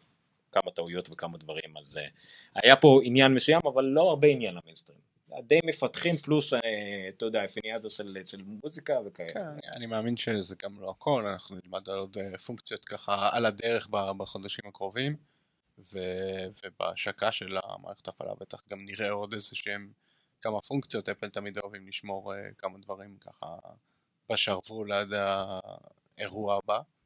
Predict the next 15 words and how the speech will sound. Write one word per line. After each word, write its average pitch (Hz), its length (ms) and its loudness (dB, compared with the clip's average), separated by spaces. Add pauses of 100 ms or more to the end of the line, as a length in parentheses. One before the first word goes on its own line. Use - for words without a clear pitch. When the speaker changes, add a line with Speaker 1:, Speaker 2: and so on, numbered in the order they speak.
(140)
Speaker 1:
מהמם. 95 120 -20 (540)
Speaker 2:
אז, 98 320 -12
אה, 98 420 -6 (140)
כנראה 101 300 -6
שיש 101 360 -4
עוד 95 260 -12
למה 98 180 -8
לצפות. - 600 -6
בסופו 123 340 -8
של 135 80 -14
דבר, 113 480 0
אה, 101 260 -4 (420)
אני 95 80 -16
חושב - 200 -14
שה-, 101 300 -2